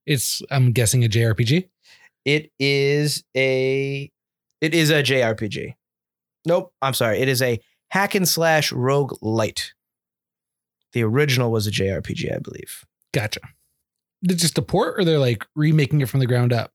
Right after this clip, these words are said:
Speaker 2: Remaking it from the ground up. But it's still kinda got, like, an old school retro feel to it. So, I mean, that's kinda cool. I think
Speaker 1: Yeah.
Speaker 2: it's interesting that they're choosing to remake a game like that,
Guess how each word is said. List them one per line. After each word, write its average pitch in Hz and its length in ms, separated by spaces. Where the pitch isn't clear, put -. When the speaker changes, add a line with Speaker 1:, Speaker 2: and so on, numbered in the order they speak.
Speaker 2:
Remaking 175 440
it 175 80
from 165 140
the 147 80
ground 160 460
up. - 240
But 160 160
it's 180 100
still 214 200
kinda 196 200
got, 165 200
like, 135 120
an 131 280
old 139 220
school 127 260
retro 123 440
feel 110 360
to 98 240
it. - 160
So, - 220
I 151 80
mean, 170 120
that's 220 140
kinda 131 200
cool. 101 280
I - 60
think 151 100
Speaker 1:
Yeah. - 40
Speaker 2:
it's 151 80
interesting 151 400
that 131 140
they're 127 240
choosing 131 300
to 120 80
remake 123 300
a 120 40
game 117 160
like 107 200
that, 117 280